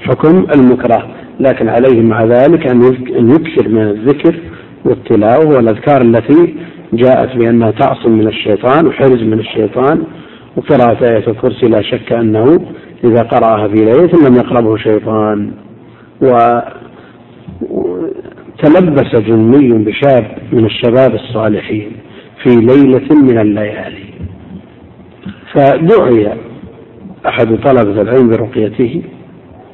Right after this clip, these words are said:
فلما قرأ عليه تكلم الجني وقال له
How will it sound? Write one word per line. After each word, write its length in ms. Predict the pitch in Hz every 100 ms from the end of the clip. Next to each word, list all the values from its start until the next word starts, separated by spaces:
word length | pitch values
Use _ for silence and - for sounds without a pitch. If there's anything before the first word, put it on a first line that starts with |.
| -
فلما 300 | 147 120 110
قرأ 300 | 107 123 113
عليه 280 | 110 110 117
تكلم 460 | - - 202 120
الجني 420 | 101 - 85 - - - - - 101 - - - - - - - - -
وقال 380 | - 120 110
له 320 | 110 113 127